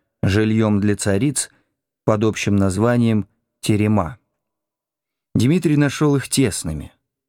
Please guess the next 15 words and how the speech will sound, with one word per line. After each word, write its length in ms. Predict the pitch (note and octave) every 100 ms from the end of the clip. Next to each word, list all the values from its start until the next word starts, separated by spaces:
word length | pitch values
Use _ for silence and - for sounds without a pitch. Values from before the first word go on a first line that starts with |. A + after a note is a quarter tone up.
| _ _ _ _ _ -
Так 340 | C#3+ C3+ - _ -
и 100 | A#2+
в 100 | B2+
наши 300 | E3 - A2
дни, 380 | G2 G2 F#2 E2 _ _ _ -
как 220 | G#2 F#2+
бы 140 | G2
в 120 | F2+
память 560 | - A#2 A2 F#2+ F2+ -
былых 420 | F#2+ G2+ G2+ G2 -
привычек 520 | G2 G2 G2+ - -
предков 580 | - C3 A2 - G2 -
к 40 |
кочевой 520 | G#2+ F#2+ G#2+ G#2 G2+
жизни, 520 | F#2+ G#2 F#2 G2 G2